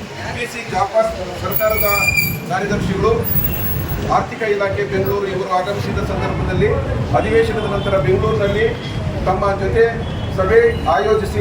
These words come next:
ನಿಮ್ಮ ವೇದಿಕೆ ಮುಖಂಡರ ಮಾತುಕತೆಗೆ ಆಹ್ವಾನಿಸುತ್ತೇವೆ. ಆಗ ತಾವು ಬಂದು ತಮ್ಮ ಅಹವಾಲು ಮಂಡಿಸಿರಿ ಎಂದು ತಿಳಿಸಿರುತ್ತಾರೆ. ಅಲ್ಲದೆ ಮಾನ್ಯ ಶ್ರೀ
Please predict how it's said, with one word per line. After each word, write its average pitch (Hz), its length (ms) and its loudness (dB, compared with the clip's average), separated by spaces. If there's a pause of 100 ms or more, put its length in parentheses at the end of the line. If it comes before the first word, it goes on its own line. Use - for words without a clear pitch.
(120)
ನಿಮ್ಮ 190 140 4 (120)
ವೇದಿಕೆ 214 400 4
ಮುಖಂಡರ 202 440 2 (160)
ಮಾತುಕತೆಗೆ 202 540 2 (460)
ಆಹ್ವಾನಿಸುತ್ತೇವೆ. 196 800 2 (260)
ಆಗ - 100 2 (160)
ತಾವು 196 200 4 (100)
ಬಂದು 208 260 4 (480)
ತಮ್ಮ 190 140 4 (120)
ಅಹವಾಲು 220 400 4
ಮಂಡಿಸಿರಿ 196 420 2
ಎಂದು 185 180 4
ತಿಳಿಸಿರುತ್ತಾರೆ. 180 640 4 (600)
ಅಲ್ಲದೆ 220 360 4
ಮಾನ್ಯ 202 300 2
ಶ್ರೀ 494 100 0